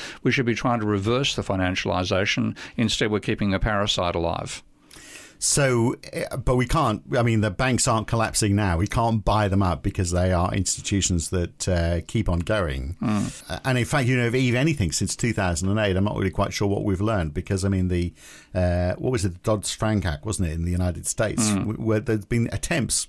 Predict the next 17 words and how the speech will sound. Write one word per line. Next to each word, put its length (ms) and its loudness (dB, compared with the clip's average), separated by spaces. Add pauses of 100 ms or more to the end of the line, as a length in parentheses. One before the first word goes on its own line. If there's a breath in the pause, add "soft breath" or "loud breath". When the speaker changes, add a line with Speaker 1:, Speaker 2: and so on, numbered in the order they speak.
(120)
Speaker 2:
you 120 -2
know, 180 0
repeated 460 0
attempts 340 -4
to 80 -6
try 300 0
and, 180 -4
and 260 0
the 60 0
whole 220 2
idea 300 2
of 100 -2
that 260 0
was 200 -8
to 120 -16
try 280 -2
and 100 -6